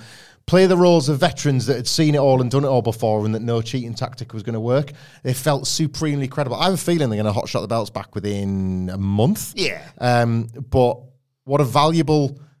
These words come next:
Speaker 1: what it already feels like, what a valuable little mini feud this will be for Pretty Deadly. I guess the example people will use for this is that, um, is the Bron Breakker Dolph Ziggler one.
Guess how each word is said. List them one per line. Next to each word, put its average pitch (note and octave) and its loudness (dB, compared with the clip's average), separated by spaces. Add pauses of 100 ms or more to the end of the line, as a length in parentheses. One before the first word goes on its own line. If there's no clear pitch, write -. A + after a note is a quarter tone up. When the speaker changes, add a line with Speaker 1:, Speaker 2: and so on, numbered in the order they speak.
(460)
Speaker 1:
what G#3 4
it - 0
already A3 6
feels F#3+ 2
like, C3 4
what C3+ -2
a - 2
valuable D3 2
little C#3 -2
mini C3 0
feud G#2 -4
this - -6
will A2 -4
be G#2+ -4
for F#2+ -4
Pretty G#2+ -8
Deadly. F#2+ -4 (280)
I C#3 0
guess G3+ 0
the F#3 2
example D#3 0
people C3 -2
will A#2 0
use A#2 0
for G#2+ -8
this F2+ -8
is G2+ -6
that, G#2 -2
um, G2+ -4 (120)
is A2 -8
the G2 -6
Bron A#2 2
Breakker A#2 -2
Dolph A2+ -2
Ziggler B2 -2
one. D3 0